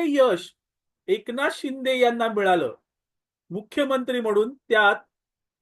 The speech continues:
मोठा वाटा फडणवीस यांचाही होता. पण तो वाटा घ्यायला फडणवीस पुढे सरसावले नाहीत. मुख्यमंत्री म्हणून त्यांनी एकनाथ शिंदे यांना मान सन्मान दिला.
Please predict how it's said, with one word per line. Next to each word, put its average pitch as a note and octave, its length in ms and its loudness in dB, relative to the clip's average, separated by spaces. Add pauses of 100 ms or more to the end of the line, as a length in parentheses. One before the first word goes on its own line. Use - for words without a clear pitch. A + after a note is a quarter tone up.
(280)
मोठा A3 360 0
वाटा A#3+ 400 2 (180)
फडणवीस A3+ 520 -6
यांचाही F#3 640 -2
होता. A3 300 0 (1080)
पण D#4 260 4 (600)
तो C#4 180 6
वाटा A#3+ 360 4
घ्यायला B3 400 4 (240)
फडणवीस A#3 480 -4
पुढे G#3 260 2
सरसावले G#3 580 0
नाहीत. F#3 300 -2 (580)
मुख्यमंत्री C#4+ 720 0
म्हणून C#4 300 0
त्यांनी B3+ 380 -2
एकनाथ G#3 400 -4
शिंदे A3+ 420 -4
यांना G#3+ 300 -6
मान F#3+ 280 -6
सन्मान G3 460 -8
दिला. E3 340 -8